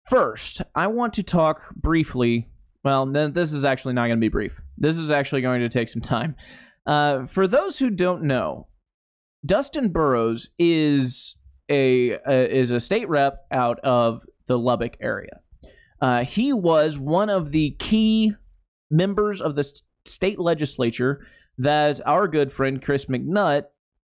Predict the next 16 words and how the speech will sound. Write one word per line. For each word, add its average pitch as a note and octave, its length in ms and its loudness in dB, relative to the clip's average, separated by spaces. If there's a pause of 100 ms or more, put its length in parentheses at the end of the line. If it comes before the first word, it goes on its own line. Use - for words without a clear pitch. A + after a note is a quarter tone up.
(260)
uh, B2+ 440 2
went C#3 400 -2
to C3+ 160 2
his B2+ 240 0
district D3 600 -2
and C3 300 0
handed A#2+ 340 -2
out A#2+ 220 0
literature, D3+ 760 -2 (440)
uh, A#2 280 -2
flyers, B2+ 600 -2
if - 160 -6
you A#2 140 0
will. A#2 320 -2 (400)
Uh, A#2 380 0 (120)
he, E3+ 320 -2